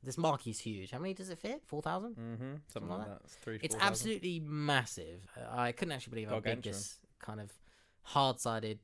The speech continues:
Speaker 1: marquee thing was. It's huge.
Speaker 2: Mm-hmm.
Speaker 1: The stage is massive as well. I felt like an ant. 'Cause
Speaker 2: Yeah.
Speaker 1: you were right far at the
Speaker 2: You looked
Speaker 1: back.
Speaker 2: like
Speaker 1: What
Speaker 2: an
Speaker 1: was it
Speaker 2: ant.
Speaker 1: like for you? Because
Speaker 2: I had the
Speaker 1: 'cause you're
Speaker 2: telescope
Speaker 1: on the
Speaker 2: lens
Speaker 1: tech
Speaker 2: on
Speaker 1: and
Speaker 2: the,
Speaker 1: stuff, so
Speaker 2: I had
Speaker 1: it's
Speaker 2: the
Speaker 1: such a different experience.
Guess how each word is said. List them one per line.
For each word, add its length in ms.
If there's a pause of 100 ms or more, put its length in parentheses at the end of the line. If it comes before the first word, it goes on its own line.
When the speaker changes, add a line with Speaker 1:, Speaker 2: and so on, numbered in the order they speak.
Speaker 1:
marquee 600
thing 220
was. 240
It's 140 (360)
huge. 420 (140)
Speaker 2:
Mm-hmm. 240
Speaker 1:
The 80
stage 360
is 80
massive 320
as 80
well. 140
I 60
felt 180
like 100
an 120
ant. 420 (180)
'Cause 160
Speaker 2:
Yeah. 80
Speaker 1:
you 60
were 140
right 340 (220)
far 260
at 80
the 60
Speaker 2:
You 40
looked 60
Speaker 1:
back. 200
Speaker 2:
like 100
Speaker 1:
What 100
Speaker 2:
an 80
Speaker 1:
was 100
it 40
Speaker 2:
ant. 40
Speaker 1:
like 140
for 80
you? 200
Because 340 (280)
Speaker 2:
I 120
had 120
the 160
Speaker 1:
'cause 160
you're 120
Speaker 2:
telescope 220
Speaker 1:
on 40
the 60
Speaker 2:
lens 240
Speaker 1:
tech 140
Speaker 2:
on 80
Speaker 1:
and 80
Speaker 2:
the, 40
Speaker 1:
stuff, 200
so 120
Speaker 2:
I 40
had 100
Speaker 1:
it's 180
Speaker 2:
the 100
Speaker 1:
such 80
a 40
different 260
experience. 560